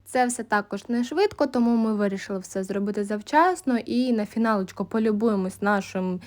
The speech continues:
холодильником, сніжком. Це взагалі така дивина природи, що наче пече сонце,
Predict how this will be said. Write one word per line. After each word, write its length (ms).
холодильником, 880
сніжком. 720
Це 180
взагалі 420
така 260
дивина 300
природи, 400
що 240
наче 380
пече 320
сонце, 680